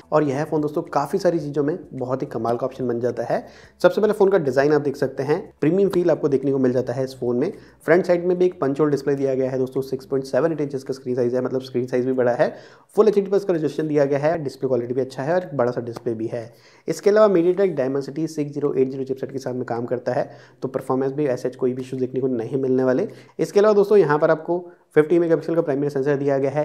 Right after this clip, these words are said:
एट मेगापिक्सल का अल्ट्रावाइड सेंसर भी है, जो कि काफ़ी सारे फ़ोन मिस कर देते हैं। तो कैमरे का परफॉर्मेंस ठीक होता है लावा के फोर्स का, लेकिन हाँ, यहाँ पर आपको अल्ट्रावाइड सेंसर भी देखने को मिल जाता है। बाकी फ़ोन में पाँच हज़ार एमएएच का बैटरी है, तैंतीस वाट का फास्ट चार्जिंग सपोर्ट आपको देखने को मिल जाता है। स्पीकर वगैरह ठीक हैं,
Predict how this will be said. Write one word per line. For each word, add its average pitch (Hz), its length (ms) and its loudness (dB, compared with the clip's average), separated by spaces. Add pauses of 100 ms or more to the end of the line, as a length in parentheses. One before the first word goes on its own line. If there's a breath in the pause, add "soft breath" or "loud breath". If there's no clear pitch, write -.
(120)
एट 143 220 -2
मेगापिक्सल 131 380 -4
का 143 100 -2
अल्ट्रावाइड 127 380 -4
सेंसर 127 260 -4
भी 131 140 -4
है, 143 160 0 (340 loud breath)
जो 139 120 0
कि 135 120 -4
काफ़ी 131 220 -4
सारे 131 160 -2
फ़ोन 131 180 -2
मिस 131 180 -2
कर 131 160 -2
देते 131 200 -4
हैं। 160 160 -2 (220)
तो 139 180 4 (140)
कैमरे 143 220 2
का 180 60 6
परफॉर्मेंस 160 460 0
ठीक 175 140 2
होता 165 200 2
है 160 120 -2
लावा 151 240 2
के 151 80 -2
फोर्स 151 240 -2
का, 196 120 0 (400 loud breath)
लेकिन 175 160 4
हाँ, 185 100 2
यहाँ 175 240 4
पर 160 100 2
आपको 160 180 -2
अल्ट्रावाइड 170 360 2
सेंसर 127 240 -6
भी 127 60 -8
देखने 123 220 -4
को 127 60 -2
मिल 120 160 -4
जाता 120 220 -6
है। 120 240 -8 (300 soft breath)
बाकी 139 180 2
फ़ोन 160 200 2
में 160 100 2
पाँच 151 180 4
हज़ार 156 140 4
एमएएच 151 140 2
का 156 100 2
बैटरी 147 280 2
है, 147 140 -2
तैंतीस 135 300 0
वाट 131 140 -2
का 127 60 -4
फास्ट 127 240 -4
चार्जिंग 127 200 -4
सपोर्ट 127 320 -2
आपको 127 140 -4
देखने 127 180 0
को 127 60 2
मिल 120 80 -2
जाता 123 200 -2
है। 135 140 -2
स्पीकर 123 280 -6
वगैरह 120 240 -4 (100)
ठीक 143 220 -6
हैं, 151 180 0